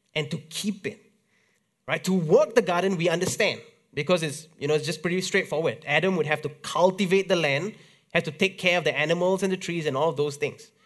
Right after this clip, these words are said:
right? But to keep the garden, now that was about guarding.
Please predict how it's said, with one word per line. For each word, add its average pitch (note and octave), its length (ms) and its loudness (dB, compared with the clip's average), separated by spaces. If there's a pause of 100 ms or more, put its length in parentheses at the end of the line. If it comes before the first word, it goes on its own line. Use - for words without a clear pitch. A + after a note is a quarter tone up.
(440)
right? A#2+ 180 -8 (320)
But F3+ 160 -2
to - 140 -4 (140)
keep - 440 -2
the C#3+ 80 -4
garden, A2 400 -8 (1120)
now C3+ 180 -2
that E3+ 400 2 (200)
was C#3+ 160 -4
about C3 340 0 (760)
guarding. E3+ 480 -2